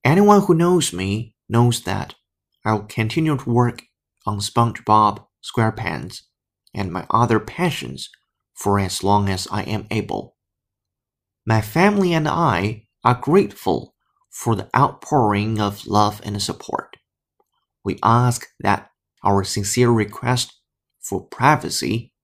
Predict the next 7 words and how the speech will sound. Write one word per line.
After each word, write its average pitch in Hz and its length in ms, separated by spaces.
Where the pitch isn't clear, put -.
be - 120
honored 131 480
during 95 280
this 92 200
time," - 400
the 104 100
statement 131 640